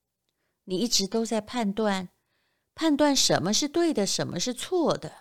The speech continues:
你一直坐在一个法官的座位上，那使你变得很严肃。的确，很严肃，我们就会没有弹性。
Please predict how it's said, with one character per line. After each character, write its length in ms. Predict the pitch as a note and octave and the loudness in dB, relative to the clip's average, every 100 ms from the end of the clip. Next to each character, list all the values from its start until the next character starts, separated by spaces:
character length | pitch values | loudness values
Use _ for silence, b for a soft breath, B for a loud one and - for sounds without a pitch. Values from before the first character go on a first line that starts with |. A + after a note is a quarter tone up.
| _ _ _ _ _ _ _ _ _ - | _ _ _ _ _ _ _ _ _ -6
你 100 | G3+ | 0
一 140 | C#4+ | 2
直 180 | D#4+ A#3+ | 2 0
坐 280 | A#3 D#4+ C#4 | 0 2 2
在 260 | C#4 B3+ | 2 0
一 160 | A3+ B3+ | 0 0
个 220 | B3+ A#3 | 2 0
法 440 | G#3 - F3 C#3+ D3 | 0 -6 -6 -6 -6
官 400 | A#3+ C4 D4+ D#4 | 0 2 2 0
的 140 | B3 | -2
座 220 | F3 G#3 F#3+ | -2 0 0
位 140 | F#3+ | 0
上， 440 | F3 G#3 F#3 D#3 - _ _ _ | -2 -4 -4 -8 -12 _ _ _
那 180 | G#3+ G3+ | -2 0
使 280 | - E3+ | 0 0
你 260 | F3 E3 - - _ _ | 0 -2 -4 -12 _ _
变 260 | A3 G3+ E3+ | -4 -2 -2
得 240 | D3+ D#3+ - _ | -4 -6 -10 _
很 420 | - - E3 C#3+ | -10 -4 -4 -4
严 280 | D3+ D3 D#3+ | -8 -6 -6
肃。 300 | - E3+ - _ _ _ _ _ _ _ _ | -6 -10 -12 _ _ _ _ _ _ _ _
的 160 | - D#3 | -6 -6
确， 340 | - F#3 E3 - | -4 -4 -6 -8
很 240 | _ E3+ | _ -4
严 180 | D#3+ E3 | -2 -2
肃， 360 | F#3 - A#3 - | -4 -4 -4 -6
我 100 | C#3+ | -8
们 140 | C#3+ | -8
就 140 | D3+ F3+ | -6 -4
会 120 | F3+ | -4
没 200 | D#3 D3+ | -2 -2
有 120 | E3+ | -4
弹 380 | C#3+ - D3 C3 | -6 -10 -10 -6
性。 340 | - F#3 F3 | -4 -4 -6